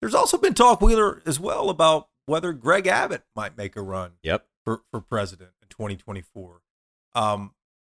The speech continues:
Speaker 1: you know, he wrote a book a few
Speaker 2: Still got a
Speaker 1: years
Speaker 2: lot of money in
Speaker 1: ago.
Speaker 2: the
Speaker 1: He
Speaker 2: bank.
Speaker 1: has a lot of money in the bank. He wrote a book a few years ago,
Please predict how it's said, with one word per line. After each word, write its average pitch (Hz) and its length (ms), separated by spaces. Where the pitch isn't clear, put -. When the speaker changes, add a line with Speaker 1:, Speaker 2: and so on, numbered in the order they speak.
Speaker 1:
you 175 80
know, 170 100
he 156 120
wrote 160 200
a 123 40
book 165 260
a 156 60
few - 120
Speaker 2:
Still 123 80
got 113 60
a 110 40
Speaker 1:
years 104 80
Speaker 2:
lot 110 140
of 104 60
money 120 200
in 92 60
Speaker 1:
ago. 82 100
Speaker 2:
the 85 80
Speaker 1:
He - 60
Speaker 2:
bank. 180 60
Speaker 1:
has 139 140
a 123 40
lot 110 220
of 110 60
money 160 240
in 151 60
the 147 80
bank. 143 340
He 127 80
wrote 120 180
a 107 60
book 143 260
a 139 60
few 139 160
years 127 340
ago, 117 480